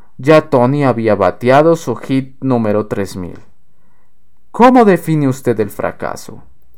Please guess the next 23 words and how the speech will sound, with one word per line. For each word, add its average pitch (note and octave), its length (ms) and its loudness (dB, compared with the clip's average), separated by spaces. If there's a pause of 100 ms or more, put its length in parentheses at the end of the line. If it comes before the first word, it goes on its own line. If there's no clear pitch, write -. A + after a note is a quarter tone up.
(380)
Uno A#3 260 4
de B3+ 120 8
los G3+ 160 6
más F3 260 2
grandes B2+ 420 0
problemas G#2 560 -2
que - 140 -8
la G#2 100 0
gente C3+ 320 -4
tiene C#3 320 -2
respecto A#2+ 480 -4
al A2 80 0
fracaso C#3 580 -2 (360)
es C#3 180 -4
que D3+ 140 2
juzgan F#3 440 0
demasiado C3+ 560 2
apresuradamente C#3 1000 0
situaciones A#2 640 -4
aisladas G#2+ 540 0
en G#2+ 80 -6
sus G#2+ 220 -10
vidas A#2 380 0